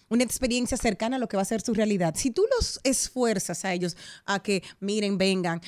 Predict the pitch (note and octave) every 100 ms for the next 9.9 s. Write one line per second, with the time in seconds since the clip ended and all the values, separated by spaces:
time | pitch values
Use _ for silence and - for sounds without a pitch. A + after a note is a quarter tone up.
0 | - E3 F3+ F#3 G#3+ G#3+ G3 G3 F#3 G#3
1 | G3 - - G3+ G3 G3 G3 F3+ F3+ F3
2 | E3 E3 - - - G3 G3 A3 A3 G#3
3 | G#3+ G#3 - G3+ F#3 - - - F#3+ -
4 | - B3 A3+ - G#3 G3+ G#3 G3+ G3 F#3
5 | F#3 F3 - - G3+ G3+ A3+ A3 A3+ G#3+
6 | - G#3+ F3+ F#3 - - A3+ F#3+ A3+ A3
7 | A3+ G#3 G3 G3+ F#3+ F3+ - - A#3+ B3
8 | A#3 A3+ - G#3+ B3 G#3+ F#3+ F3+ F#3+ F3+
9 | - G3+ A3 G#3 - A3+ A#3 G3 F#3+